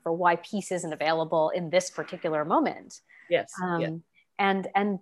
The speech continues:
Speaker 1: there, there's a choice to, to say, like, "What am I, what am I choosing? What am I creating from," um, you know, really, really catching, like, if I, and,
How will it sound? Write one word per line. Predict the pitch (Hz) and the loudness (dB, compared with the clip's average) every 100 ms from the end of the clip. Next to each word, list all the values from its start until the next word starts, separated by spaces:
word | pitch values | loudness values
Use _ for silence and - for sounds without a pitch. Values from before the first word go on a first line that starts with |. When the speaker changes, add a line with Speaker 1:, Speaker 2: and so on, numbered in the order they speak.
| _ | _
Speaker 1:
there, | 214 208 | 0 0
there's | 202 202 | 2 0
a | 185 | 0
choice | 185 - 190 277 320 - - - - - | -6 -4 0 2 0 -4 -8 -10 -10 -6
to, | 180 | -6
to | - - 180 | -6 -6 -6
say, | 170 - 175 170 | -4 0 2 2
like, | 160 165 | 0 0
"What | 185 | -2
am | 220 | 0
I, | 196 185 - | 0 -2 -2
what | 190 190 | 0 0
am | 208 | 0
I | 196 | -2
choosing? | 196 - 185 175 170 | -6 -6 -6 -2 -2
What | 165 165 | -2 -2
am | |
I | 180 175 - | -4 -6 -8
creating | 196 180 175 175 170 | -4 0 2 0 -4
from," | - - 170 165 160 160 - - - - | -6 2 4 4 0 -6 -12 -20 -10 -4
um, | 180 170 165 165 - _ _ _ _ | -2 -2 -4 -8 -12 _ _ _ _
you | 202 | -2
know, | 190 175 170 - | 2 2 0 -2
really, | 208 214 208 - - | 0 4 4 2 0
really | 214 214 | 2 2
catching, | 208 - 226 247 - 185 165 170 | 0 0 2 2 0 -4 -4 -6
like, | 175 151 - - _ _ _ _ _ - | -6 -6 -8 -20 _ _ _ _ _ -18
if | 190 | 2
I, | 196 185 | 6 6
and, | - 190 180 190 | 2 -4 -4 -10